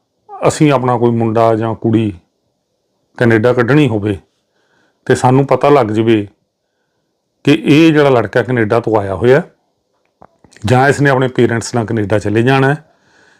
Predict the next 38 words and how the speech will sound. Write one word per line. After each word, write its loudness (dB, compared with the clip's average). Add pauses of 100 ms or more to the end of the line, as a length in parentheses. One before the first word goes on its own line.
(120)
ਜਾਂ 2
ਕਿਸੇ 0
ਲੜਕੀ 0
ਨੇ 0 (1000)
ਕੁਛ 4
ਬੈਂਡ 2
ਲੈ 4
ਲਏ 2
ਨੇ 0 (160)
ਤੇ 0
ਜਿਹਦੇ 0
ਨਾਲ, 2
ਜਿਵੇਂ -2
ਕਹਿੰਦੇ -2
ਨੇ -2
ਕਿ 0 (360)
ਲੱਕੜ 0
ਸੰਗ 0
ਲੋਹਾ 2
ਵੀ 0
ਤਰ -4
ਜਾਂਦਾ, -6
ਸਾਡਾ -2
ਬੱਚ-, -6 (120)
ਬੇਟਾ 2
ਵੀ 2
ਆ 2
ਜਿਹੜਾ, -4
ਉਹ -2
ਬਾਹਰ -4
ਚਲੇ -4
ਜਾਊ, -2 (640)
ਤਾਂ 2
ਫਿਰ 2
ਅਸੀਂ -2
ਜਿਹੜੇ 2
ਸਾਰੇ 0
ਰੂਲ -2